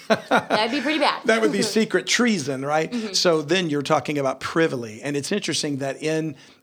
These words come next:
Speaker 1: Europe, or at least in the U K, a bathroom is called the privy.
Speaker 2: Why is that?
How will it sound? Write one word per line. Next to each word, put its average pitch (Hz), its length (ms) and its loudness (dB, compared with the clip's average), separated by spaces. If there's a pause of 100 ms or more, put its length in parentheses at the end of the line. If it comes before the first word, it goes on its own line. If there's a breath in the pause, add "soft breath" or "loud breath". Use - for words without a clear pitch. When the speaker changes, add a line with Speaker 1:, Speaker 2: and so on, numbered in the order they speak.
Speaker 1:
Europe, 143 640 0
or 135 100 0
at 135 80 -6
least 147 240 -4
in 131 120 -2
the 127 80 -4
U 131 180 -2
K, 127 540 -4 (120)
a 135 80 -2
bathroom 143 580 -2
is 131 120 -6
called 131 320 -8
the 135 80 -8
privy. - 600 -4 (300)
Speaker 2:
Why 214 140 -8
is 233 220 -10
that? 190 320 -16